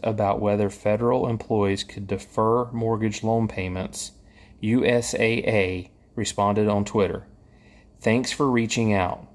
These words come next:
We are monitoring the situation, and if the shutdown occurs, eligible members may receive a one-time offer via email with a link to offered assistance. Or you can contact us at two one zero, five three one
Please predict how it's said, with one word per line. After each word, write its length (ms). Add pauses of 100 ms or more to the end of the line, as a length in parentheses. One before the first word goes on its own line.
We 160
are 80
monitoring 680
the 60
situation, 920
and 280
if 280
the 120
shutdown 460
occurs, 580 (580)
eligible 640
members 580
may 120
receive 480
a 100
one-time 680
offer 380
via 380
email 540
with 320
a 140
link 520
to 140
offered 400
assistance. 800 (240)
Or 400
you 180
can 200
contact 560
us 460 (340)
at 160
two 180
one 220
zero, 500 (180)
five 360
three 240
one 380